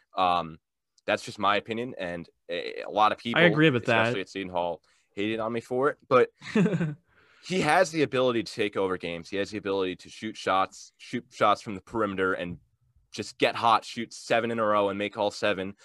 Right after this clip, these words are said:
Speaker 1: But in college, especially, his shooting selection was terrible. But I would love to see how it translated into the N B A, where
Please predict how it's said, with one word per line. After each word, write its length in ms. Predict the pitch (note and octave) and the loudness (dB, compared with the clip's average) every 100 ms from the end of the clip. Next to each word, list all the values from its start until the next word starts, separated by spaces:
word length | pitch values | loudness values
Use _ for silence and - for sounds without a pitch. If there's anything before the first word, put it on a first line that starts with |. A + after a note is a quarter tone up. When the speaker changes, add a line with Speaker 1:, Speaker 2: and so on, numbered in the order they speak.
| - - _ | -20 -20 _
Speaker 1:
But 240 | C3 A#2+ - | 4 4 4
in 140 | C#3 | -2
college, 420 | C#3+ D#3+ F3+ F3+ D3 | 2 6 8 6 2
especially, 460 | - D#3 D3+ B2+ | -2 -2 -2 -4
his 140 | A2 - | -4 -6
shooting 400 | - C3+ C#3+ B2 | -4 -2 -2 -6
selection 440 | - F#2+ - G2 | -2 -2 -2 -8
was 160 | F2 - | -8 -4
terrible. 600 | A#2+ A2+ G2 E2+ D#2 _ _ - _ _ _ | 2 4 4 0 -8 _ _ -20 _ _ _
But 100 | B2+ | 4
I 80 | A2+ | 4
would 140 | C#3 | 4
love 240 | C#3 C3+ C3 | 4 2 0
to 60 | - | -4
see 160 | C#3 | -2
how 180 | B2 A2+ | 2 4
it 160 | G#2+ - | 2 -2
translated 580 | B2 A#2 A2 A#2 G#2+ | -2 -2 0 -2 -2
into 240 | A#2 G#2+ G#2+ | -6 -6 -6
the 140 | G#2 | -4
N 100 | G#2 | -4
B 180 | G2+ G2+ | 0 2
A, 180 | C3 A2+ | 2 2
where 340 | F#2+ F2 F2+ | 0 0 -2